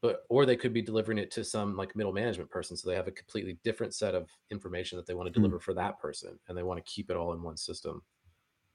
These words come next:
Speaker 2: Interesting.
Speaker 1: Yeah.
Speaker 2: Is that the only one, or are you seeing something else too?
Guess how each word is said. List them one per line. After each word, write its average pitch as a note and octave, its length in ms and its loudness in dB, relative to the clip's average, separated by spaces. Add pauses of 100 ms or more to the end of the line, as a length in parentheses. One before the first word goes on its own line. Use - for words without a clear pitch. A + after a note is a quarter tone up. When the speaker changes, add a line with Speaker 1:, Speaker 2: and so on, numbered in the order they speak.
(500)
Speaker 2:
Interesting. G2+ 520 6 (400)
Speaker 1:
Yeah. G#2+ 180 10
Speaker 2:
Is B2+ 60 12
that C#3 160 12
the C3 80 12
only B2+ 180 12
one, D3+ 160 12
or D3 40 12
are C3 80 12
you A#2+ 80 12
seeing A2+ 200 10
something G2+ 240 4
else G2 160 10
too? G2 240 8